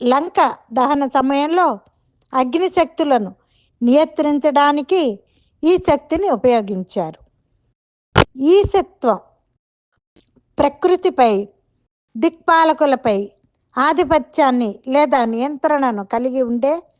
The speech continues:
శక్తి. యుద్ధంలో వానర సైన్యాన్ని నైపుణ్యంగా నడిపించడానికి మరియు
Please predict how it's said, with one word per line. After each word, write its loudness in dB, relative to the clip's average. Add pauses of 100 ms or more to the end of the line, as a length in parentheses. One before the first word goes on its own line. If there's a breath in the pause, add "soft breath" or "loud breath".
(280)
శక్తి. -4 (800 loud breath)
యుద్ధంలో 2
వానర 2
సైన్యాన్ని -4 (680)
నైపుణ్యంగా 2
నడిపించడానికి -2
మరియు -2